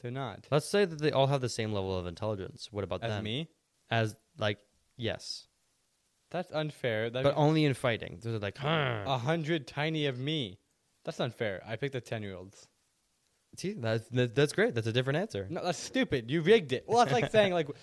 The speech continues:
Speaker 1: would you rather fight one tiger or four big black bears?
Speaker 2: One
Speaker 1: Oh, wait.
Speaker 2: tiger.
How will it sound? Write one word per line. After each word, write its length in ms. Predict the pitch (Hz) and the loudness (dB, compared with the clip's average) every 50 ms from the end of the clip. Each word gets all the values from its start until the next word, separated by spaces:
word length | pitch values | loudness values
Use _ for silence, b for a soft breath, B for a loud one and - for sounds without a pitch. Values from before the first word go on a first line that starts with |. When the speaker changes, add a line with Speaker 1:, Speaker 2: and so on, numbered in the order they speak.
| B B B B | B B B B
Speaker 1:
would 120 | 160 147 | -2 2
you 60 | 143 165 | 6 6
rather 200 | 170 170 185 - | 6 6 6 4
fight 320 | - 180 165 143 120 127 | 6 6 4 6 4 2
one 420 | 131 120 120 123 143 165 180 190 | -2 -2 2 4 6 6 6 4
tiger 560 | 156 - 151 143 147 156 151 175 185 190 185 b b b b b b b | 2 2 2 4 4 4 4 2 2 0 -2 b b b b b b b
or 220 | - 127 123 120 - - - - | -4 -4 -4 -4 -6 -2 6 8
four 260 | 196 190 202 208 185 | 10 12 12 10 8
big 400 | 139 - 180 180 180 165 143 123 | 8 8 8 8 8 8 4 4
black 380 | 143 156 160 165 165 - - | 4 6 8 8 6 6 4
bears? 600 | - 147 131 120 110 101 98 104 101 - - - - _ _ _ _ _ _ - | 2 4 4 4 2 0 -2 -4 -8 -10 -14 -16 -18 _ _ _ _ _ _ -6
Speaker 2:
One 180 | 135 170 196 180 | -4 -2 6 10
Speaker 1:
Oh, 140 | 196 190 | 10 10
wait. 200 | 175 160 180 175 | 12 10 8 6
Speaker 2:
tiger. 120 | 104 107 | 4 0